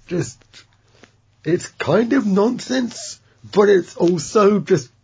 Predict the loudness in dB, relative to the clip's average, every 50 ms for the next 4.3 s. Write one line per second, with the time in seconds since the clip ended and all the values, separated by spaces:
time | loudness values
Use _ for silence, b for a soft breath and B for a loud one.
0 | _ -20 -10 -6 -6 -4 -4 -4 -2 2 4 4 4 4 2 4 4 4 4 4
1 | 2 0 -2 0 2 2 2 2 2 0 0 0 0 0 -2 -4 -4 -2 -2 0
2 | 2 2 0 0 -2 -6 -6 -6 -6 -6 -8 _ -8 -2 0 2 2 2 0 0
3 | 0 0 -2 -2 -2 0 0 0 2 2 2 0 -2 -4 -6 -4 -4 -4 -4 -4
4 | -4 -4 -4 -4 -4 -6